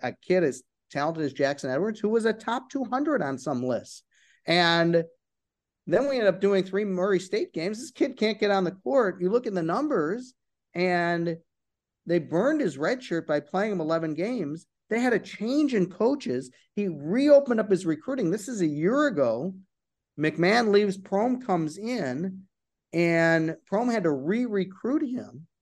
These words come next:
And I think he took a, a, a visit to Butler. So he takes a visit to a Big East school, um, was also heavily recruited by Drake at that time.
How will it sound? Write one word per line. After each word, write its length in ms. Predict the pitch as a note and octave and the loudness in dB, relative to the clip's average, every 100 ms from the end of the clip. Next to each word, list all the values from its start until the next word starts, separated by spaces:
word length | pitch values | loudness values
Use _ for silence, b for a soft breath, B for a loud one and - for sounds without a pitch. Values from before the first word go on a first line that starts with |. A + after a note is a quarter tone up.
| - | -6
And 100 | D#3+ | 0
I 80 | F3+ | 0
think 140 | B3+ | 0
he 80 | C4+ | -2
took 180 | B3+ A3 | -4 -2
a, 140 | D#3+ - _ C#3 | -2 -2 _ -4
a, 220 | C3+ A#2+ - | -2 -2 -4
a 80 | C#3 | -2
visit 320 | D3 G#3 G3+ | 0 0 -2
to 80 | - | -4
Butler. 600 | - F#3+ B3+ D#3+ C3 A3 - _ | -4 -4 -2 -4 -4 -4 -14 _
So 140 | - G3 | 0 2
he 100 | G3 | 2
takes 240 | A#3+ B3+ | 2 2
a 80 | G3+ | 2
visit 360 | D#3+ B3+ D4 - | 4 2 2 0
to 80 | G3 | 0
a 60 | |
Big 240 | - G3 F#3+ | 2 0 -2
East 240 | B3 B3+ | -6 -10
school, 460 | - A#2+ A2 - _ _ _ _ - | -8 -6 -6 -10 _ _ _ _ -6
um, 640 | C3+ C3+ C3 B2+ A#2+ A#2+ - _ _ | 0 2 2 0 -2 -4 -10 _ _
was 140 | - F3 | -2 2
also 240 | B3 A3+ | 2 2
heavily 340 | E3+ A3+ A#3+ | 0 2 2
recruited 340 | F#3 D3+ F#3+ D#3+ | 2 0 -2 -2
by 120 | C3+ | -2
Drake 300 | D#3+ F#3+ B3 | 0 -2 -2
at 100 | G3 | -8
that 240 | - A2 | -8 -10
time. 400 | - G2+ A#2 E3+ | -10 -10 -8 -10